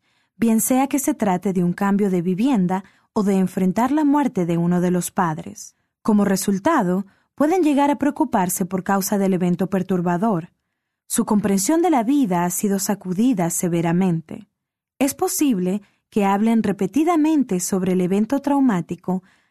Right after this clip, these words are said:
a medida que se esfuerzan por entender cómo hacer frente al problema. Tal vez necesiten ayuda para comprender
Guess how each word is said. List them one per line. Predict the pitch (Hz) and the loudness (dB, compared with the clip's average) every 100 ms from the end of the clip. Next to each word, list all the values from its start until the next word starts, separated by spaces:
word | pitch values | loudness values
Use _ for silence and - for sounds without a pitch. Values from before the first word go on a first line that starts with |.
| _ - | _ 0
a | |
medida | 196 180 220 277 339 | 2 2 0 0 -2
que | 339 196 | -2 -4
se | 190 175 | -2 -4
esfuerzan | - - 294 254 - 180 185 | -4 -2 0 0 -2 -2 -2
por | - 190 | -2 0
entender | 180 175 175 175 185 247 285 - _ _ | 0 0 -2 -2 0 -2 -2 -8 _ _
cómo | 262 302 349 | -2 0 2
hacer | 269 - 277 233 | 0 0 -2 -2
frente | - 170 165 | -4 -4 -2
al | 170 | -4
problema. | 165 180 180 180 156 160 - _ _ _ _ _ _ _ | -2 -2 0 -2 -2 -8 -14 _ _ _ _ _ _ _
Tal | 220 247 | -2 0
vez | 339 | 0
necesiten | 359 - 202 254 254 285 214 | 0 0 -2 0 0 2 0
ayuda | 180 240 240 175 170 | 0 0 0 -2 -2
para | 180 175 | -4 -2
comprender | 185 175 180 180 175 214 | -2 -2 -2 0 0 0